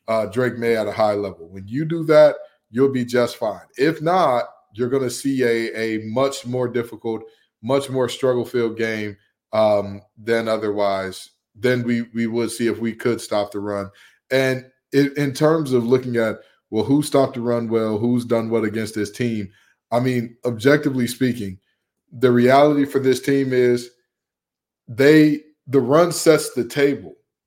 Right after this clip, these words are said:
and lets Drake Maye do what he does at a high level in terms of having those long, deep crossers and all those deep balls pop up because you're playing the run. If you get this team in a deficit to where they have to throw the ball, now you can pin your ears back.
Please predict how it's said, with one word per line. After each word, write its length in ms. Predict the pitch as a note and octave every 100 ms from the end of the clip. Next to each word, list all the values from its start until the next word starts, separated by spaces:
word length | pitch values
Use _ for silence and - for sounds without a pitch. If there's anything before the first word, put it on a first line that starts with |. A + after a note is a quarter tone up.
| -
and 260 | C3 A#2+ B2
lets 300 | C#3+ - A2
Drake 240 | C3 B2
Maye 420 | A#2 A2+ G#2+ G#2+ F#2+
do 140 | G2+ C3+
what 220 | B2+ A#2
he 140 | B2+
does 320 | B2 A#2+ A#2+ A2+
at 100 | G#2+
a 80 |
high 220 | G2 A2+ G#2+
level 340 | A#2 A#2+ G#2+
in 100 | G#2
terms 380 | - A#2+ A2 G#2
of 160 | G#2+ G2+ _ _ _
having 360 | C3 C#3 C3+ A#2+
those 260 | A#2 A2
long, 440 | A2 A#2 B2 A#2+ A2
deep 240 | A#2+ A#2+
crossers 480 | B2 A#2 A2 A#2 G#2+
and 100 | G#2+
all 220 | A2+ A2+
those 200 | A2+ G#2+
deep 260 | A2 A#2+ G#2
balls 260 | A2+ G#2+
pop 240 | - G#2+ A2+
up 240 | C#3+ B2+ - _ _
because 340 | A#2 A#2 C3+ A#2+
you're 100 | A#2+
playing 300 | C3+ B2+ A2+
the 60 |
run. 260 | A#2 C3+ F2 _ _ _
If 100 | A#2+
you 80 | B2+
get 200 | D#3 E3+
this 120 | E3+
team 220 | D3+ D#3 C#3
in 60 |
a 60 | A2+
deficit 460 | A2+ C3+ C3 B2
to 80 | A2
where 120 | A#2+
they 120 | A#2 G#2
have 220 | A2+ B2
to 80 | G#2+
throw 220 | C3 B2
the 40 |
ball, 400 | G#2 A#2 C3 C3 - -
now 120 | B2+
you 100 | D#3
can 180 | D3 C3
pin 200 | D3 C3+
your 100 | C3
ears 240 | C#3+ C#3
back. 160 | -